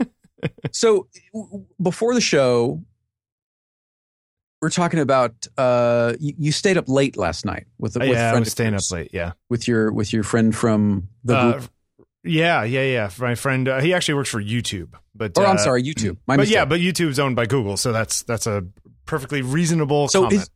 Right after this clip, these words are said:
Speaker 1: I wonder, do his pay stubs come from Alphabet now, or are they segmented based on the division that
Speaker 2: Yeah,
Speaker 1: you
Speaker 2: that's a good question. I'll have to ask him. Um,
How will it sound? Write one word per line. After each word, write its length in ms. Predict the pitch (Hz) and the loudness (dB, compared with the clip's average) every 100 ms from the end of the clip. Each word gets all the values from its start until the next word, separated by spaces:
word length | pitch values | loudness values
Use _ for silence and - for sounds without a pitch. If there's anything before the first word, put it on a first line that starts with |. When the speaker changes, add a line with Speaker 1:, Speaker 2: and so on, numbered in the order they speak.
| _ | _
Speaker 1:
I 100 | 160 | 0
wonder, 300 | 175 214 160 | 2 2 2
do 120 | 143 | 2
his 120 | 147 139 | 0 0
pay 180 | 170 170 | 0 0
stubs 340 | - 196 160 | 0 -2 0
come 200 | - 170 | 0 0
from 460 | - 147 131 120 - | 0 2 2 0 -2
Alphabet 600 | 113 135 - 170 180 - | 0 0 2 0 0 0
now, 200 | 175 185 | 0 2
or 140 | 170 127 | 4 4
are 60 | |
they 120 | 123 | 2
segmented 720 | 120 - 123 131 143 147 110 95 | 2 0 2 2 2 2 -2 0
based 260 | 117 - | 0 2
on 120 | 123 110 | 2 2
the 80 | |
division 440 | 104 113 117 107 101 | 0 0 0 2 2
that 40 | |
Speaker 2:
Yeah, 60 | 254 | 2
Speaker 1:
you 60 | 101 | 0
Speaker 2:
that's 160 | - | -2
a 20 | |
good 160 | 269 262 | -4 -4
question. 340 | - 320 - | -2 -2 -2
I'll 80 | 123 | -2
have 140 | 139 - | -4 -4
to 80 | |
ask 300 | 170 190 - | -2 -2 -4
him. 220 | - 82 - | -6 -8 -4
Um, 880 | 165 160 156 151 147 143 143 143 | 0 2 2 0 0 -2 -2 -6